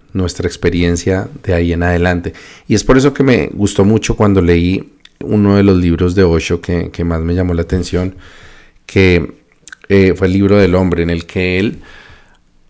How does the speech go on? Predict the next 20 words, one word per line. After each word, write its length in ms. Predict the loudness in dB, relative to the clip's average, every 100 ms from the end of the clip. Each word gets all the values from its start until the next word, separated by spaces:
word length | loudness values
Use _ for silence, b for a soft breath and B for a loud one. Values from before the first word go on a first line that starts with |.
| _ -4
hace 240 | 0 2
un 120 | 2
paralelo 800 | 4 4 4 4 2 0 -2 -8 _
muy, 480 | -2 0 2 2 0
muy 640 | 0 0 0 0 -2 -4 B B -4
llamativo 760 | -2 -2 -2 -2 0 -2 -6
entre 600 | -4 -2 -2 -2 -2 -2
la 300 | -2 0 0
experiencia 1120 | -2 -6 -8 -6 -4 -2 -2 -2 -4 -2 -2
humana 460 | 0 2 2 0 0
de 80 | -2
los 160 | -4
primeros 460 | -4 -4 -2 -2 -2
años 260 | -2 -2 -4
de 100 | -4
nuestras 400 | -4 -6 -6 -4
vidas, 460 | -4 -4 -6 -12 b b b -8
en 200 | -4 -4
nuestra 240 | -4 -4
infancia, 640 | -2 0 -2 0 -4 -4